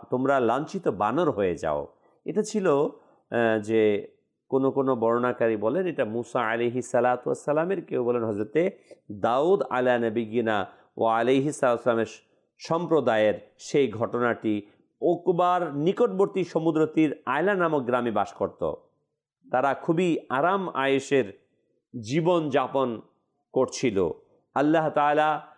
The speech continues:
তাদেরকে অগণিত নেয়ামত রাজি দিয়েছিলেন।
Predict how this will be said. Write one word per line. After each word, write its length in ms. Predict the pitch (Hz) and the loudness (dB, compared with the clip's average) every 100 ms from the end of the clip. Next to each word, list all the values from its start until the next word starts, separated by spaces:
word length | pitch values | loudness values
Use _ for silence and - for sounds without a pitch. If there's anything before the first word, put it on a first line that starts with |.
| _ - | _ -2
তাদেরকে 760 | 180 208 220 - 185 180 180 - _ - | 0 4 2 2 2 2 0 -16 _ -2
অগণিত 760 | 185 214 214 196 262 285 285 202 131 95 - - | 2 4 4 4 2 4 2 2 2 0 -4 -6
নেয়ামত 600 | 120 135 185 262 294 285 | 0 2 2 2 0 2
রাজি 300 | 208 156 147 | 0 2 0
দিয়েছিলেন। 680 | 123 120 - 104 95 85 | 2 0 0 -2 -2 -4